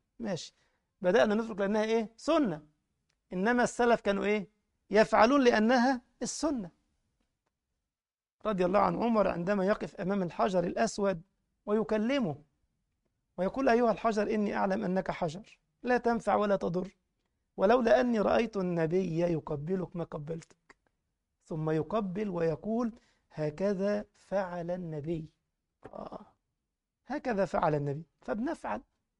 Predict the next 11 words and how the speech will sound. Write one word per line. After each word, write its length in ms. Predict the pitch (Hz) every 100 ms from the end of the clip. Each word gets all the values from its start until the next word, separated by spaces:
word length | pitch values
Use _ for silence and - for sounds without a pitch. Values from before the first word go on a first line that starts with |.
| _ _ _ _ _ _ _
كفعل 400 | 208 202 254 220
النبي 320 | 196 202 190
عليه 220 | 170 175 175
الصلاة 380 | - 175 175 175
وأزكى 300 | 226 165 -
التسليم. 420 | - 196 202 240 - _ _
ودي 140 | -
قضية 320 | 302 262 269 247
مهمة 340 | 202 226 185 - _ _ _ _ _ _
عشان 180 | 180
نعرف 400 | 190 220 196 -